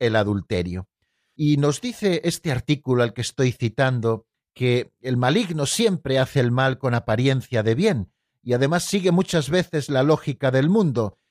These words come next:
Eh, no hay que buscar falsas lástimas para no cortar radicalmente con el pecado y para enmendar la vida, que es necesario hacerlo. Es preferible, por supuesto, hacer renuncias y sacrificios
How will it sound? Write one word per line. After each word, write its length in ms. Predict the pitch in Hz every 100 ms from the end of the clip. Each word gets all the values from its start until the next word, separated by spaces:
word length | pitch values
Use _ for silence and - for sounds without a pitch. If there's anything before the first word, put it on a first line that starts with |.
| _
Eh, 160 | 123 143
no 100 | 208
hay 80 | 175
que 100 | 190
buscar 460 | 175 - 185 175
falsas 520 | - 180 165 180 156
lástimas 800 | 170 175 185 - 160 143 123 -
para 320 | - 139 135 135
no 260 | 160 175
cortar 520 | 170 151 - 175 170
radicalmente 800 | 165 147 147 170 151 160 160 156
con 180 | 143 131
el 140 | 127
pecado 640 | - 131 175 175 156 123 - _ _ -
y 120 | 180
para 220 | 165 147
enmendar 540 | 143 139 135 165 170 151
la 120 | 139
vida, 320 | 196 156 127
que 240 | - 135
es 180 | 139 151
necesario 800 | 127 123 123 - 139 120 123 123 107
hacerlo. 600 | 107 127 113 98 101 - _ _ _ _ 117
Es 140 | -
preferible, 540 | 131 131 131 139 135
por 200 | 131 131
supuesto, 500 | 123 127 143 135 -
hacer 300 | 131 - 135
renuncias 760 | 131 131 156 180 - 139 131 -
y 60 | 127
sacrificios 960 | 139 120 123 117 185 180 139 123 -